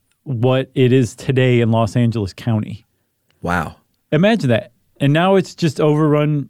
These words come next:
Speaker 1: jungle, rainforest mostly. Um, but it used to be as dense as L A County. Like, people just w-, everywhere.
Speaker 2: Yeah, that's dense.
Speaker 1: Yeah, super dense.
Speaker 2: So, uh, here's the thing about the Maya empires. They were never one big group.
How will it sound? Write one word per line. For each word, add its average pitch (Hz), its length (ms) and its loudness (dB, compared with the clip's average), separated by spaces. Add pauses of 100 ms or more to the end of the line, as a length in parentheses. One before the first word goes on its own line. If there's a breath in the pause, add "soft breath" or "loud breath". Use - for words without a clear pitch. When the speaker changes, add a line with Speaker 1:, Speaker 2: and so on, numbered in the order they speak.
(100)
Speaker 1:
jungle, 123 500 0
rainforest 120 680 -2
mostly. 120 560 -2 (400 soft breath)
Um, 127 260 0
but 156 140 0
it 175 120 2
used 180 340 -2
to 175 40 -2
be 175 160 2
as 143 140 0
dense 170 320 0
as 151 200 -2
L 165 220 0
A 165 120 0
County. 160 640 -4
Like, 143 160 0
people 185 260 -2
just 160 180 -6
w-, - 200 -8
everywhere. 180 760 0 (160)
Speaker 2:
Yeah, 87 140 -6
that's 87 180 -10
dense. 90 420 -6
Speaker 1:
Yeah, 190 380 -2
super 220 380 -6
dense. - 520 -16 (160 loud breath)
Speaker 2:
So, 131 500 2
uh, 113 460 2 (100)
here's 151 220 -2
the 147 80 -4
thing 135 120 0
about 117 200 0
the 110 60 0
Maya 107 240 0
empires. 95 460 0
They 101 260 0
were 120 120 2
never 110 360 2
one 101 360 0
big 87 300 -2
group. 92 480 -2